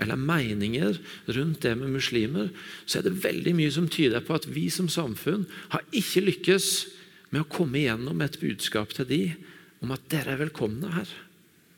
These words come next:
Dere er verdifulle. Vi har lyst til å se dere trives i vår by, i vårt land. Vi har lyst til å se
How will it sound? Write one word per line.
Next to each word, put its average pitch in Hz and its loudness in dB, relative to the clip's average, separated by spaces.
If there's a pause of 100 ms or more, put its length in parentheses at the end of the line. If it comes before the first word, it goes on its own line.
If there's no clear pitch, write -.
(500)
Dere 156 2
er 156 0
verdifulle. 151 0 (1400)
Vi 147 6
har 180 6
lyst 151 2
til 170 2
å - 0
se 165 4 (420)
dere 143 2 (340)
trives 147 4
i 151 4
vår 143 6
by, 143 2 (160)
i 147 6
vårt 147 0
land. 147 -2 (440)
Vi 139 6
har 170 8
lyst 143 0
til 190 4
å - 2
se - 4